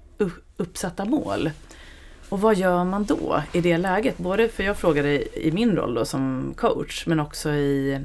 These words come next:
ifrån hennes erfarenheter hur man gör i det läget. Och hon sa, det, det, då får man sätta upp ett nytt mål.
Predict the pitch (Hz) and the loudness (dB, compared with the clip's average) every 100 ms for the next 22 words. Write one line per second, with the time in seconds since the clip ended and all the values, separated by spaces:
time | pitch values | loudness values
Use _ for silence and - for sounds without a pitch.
0 | - - 151 139 151 143 143 143 147 - | -8 -4 -4 -2 -4 -4 -2 -4 -4 -4
1 | 151 143 151 160 247 170 - 147 151 143 | -4 -4 -4 -2 -2 -2 -4 -4 -2 -2
2 | 120 139 139 131 - - - - - - | -2 -2 -2 -4 -4 -8 -12 -14 -16 -16
3 | - - - 180 - - 220 226 190 175 | -16 -6 0 0 -2 -6 -4 -2 -2 2
4 | 240 247 202 226 247 208 - 226 220 233 | 2 2 2 2 2 -4 -4 -4 -2 -4
5 | 208 - 202 254 262 - 147 - | -6 -8 -2 -2 -2 -4 -6 -6